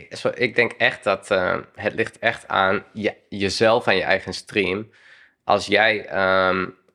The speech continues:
gewoon streamt op jouw manier en het is heel erg gericht op positiviteit, het is heel erg gericht om lol hebben, dan heb je die kijkers ook wel, maar die, ja, die willen op een gegeven moment toch niet meer kijken. Dat is niet hun ding. Die vinden het juist veel leuker als je een stream hebt die alleen maar met het drama bezig is, die alleen maar scheldwoorden zegt.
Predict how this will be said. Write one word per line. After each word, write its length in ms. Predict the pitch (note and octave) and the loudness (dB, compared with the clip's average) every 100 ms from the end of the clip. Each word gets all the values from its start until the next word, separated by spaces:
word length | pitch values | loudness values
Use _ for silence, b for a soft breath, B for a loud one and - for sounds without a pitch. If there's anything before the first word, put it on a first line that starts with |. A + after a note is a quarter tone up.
| _ | _
gewoon 400 | - G2+ G2 F#2+ | -10 -2 0 0
streamt 340 | - - A2 G2 | -2 0 2 2
op 140 | F#2+ | 0
jouw 240 | G2 G#2+ | 2 2
manier 380 | A#2+ G2 G#2+ G2+ | 4 2 2 2
en 100 | F2+ | 0
het 100 | F#2 | -2
is 120 | F#2 | -2
heel 200 | G2 G#2+ | 2 2
erg 120 | G2+ - | 2 0
gericht 320 | F#2+ G#2 - | -2 0 0
op 180 | E2+ - | -2 0
positiviteit, 720 | G2+ F2+ - F#2 - G2 F2 | -4 -4 -10 -8 0 0 0
het 100 | F2 | -4
is 60 | |
heel 160 | F#2+ G2+ | 0 2
erg 120 | F#2+ | 2
gericht 220 | - F#2+ | -2 -4
om 160 | F2+ F#2 | -4 -6
lol 380 | G#2 G2+ B2 G#2 | -4 2 2 2
hebben, 420 | F#2 E2+ F2 G#2 b b b | 0 0 -2 -4 b b b
dan 120 | - F#2+ | -2 0
heb 140 | A2+ | 0
je 60 | A#2 | 0
die 100 | G2+ | 0
kijkers 420 | G#2 G2 - - | 0 0 -2 -2
ook 200 | B2+ - | -2 0
wel, 380 | F2 F#2 G#2 - | 2 2 0 -4
maar 160 | F2+ F#2+ | -4 -2
die, 440 | A2 A2 - _ _ | -2 -4 -8 _ _
ja, 380 | - G#2 F2+ - | -2 -2 -2 -8
die 160 | G#2+ G#2+ | -8 0
willen 160 | B2 | 2
op 80 | B2+ | 0
een 60 | - | -2
gegeven 160 | B2 | -2
moment 140 | A2 G#2+ | -2 -2
toch 100 | A#2+ | -4
niet 80 | A2+ | -2
meer 140 | F2 - | -2 0
kijken. 340 | F2 E2 G2 | 0 0 -2
Dat 100 | F#2+ | -2
is 100 | G2+ | -2
niet 160 | A#2 A2 | -2 0
hun 160 | G#2 | 0
ding. 240 | G#2+ G#2 F2+ | 2 2 0
Die 100 | F2 | -4
vinden 200 | A2+ G2 | -2 0
het 100 | G2+ | 0
juist 160 | G2+ | 0
veel 140 | - A2+ | -2 2
leuker 260 | A2+ - | 2 2
als 140 | G2 - | 0 0
je 40 | |
een 60 | G2 | -8
stream 280 | - B2 G2+ | -4 -2 -2
hebt 220 | G2+ G2+ | -2 -2
die 100 | F2 | -2
alleen 160 | F#2+ G#2+ | -2 0
maar 80 | |
met 140 | G#2 F#2+ | 0 -2
het 120 | G2 | -4
drama 340 | - F#2+ F#2 | 0 0 0
bezig 320 | F2+ F#2 F#2 - | 0 0 -2 -4
is, 180 | F#2+ | -4
die 100 | - | -4
alleen 140 | F#2+ G2 | -4 -2
maar 100 | G2 | -2
scheldwoorden 640 | - G#2+ G2 F#2 F2+ F2+ | -2 0 0 2 0 0
zegt. 400 | F2 F2+ - _ | -2 -4 -6 _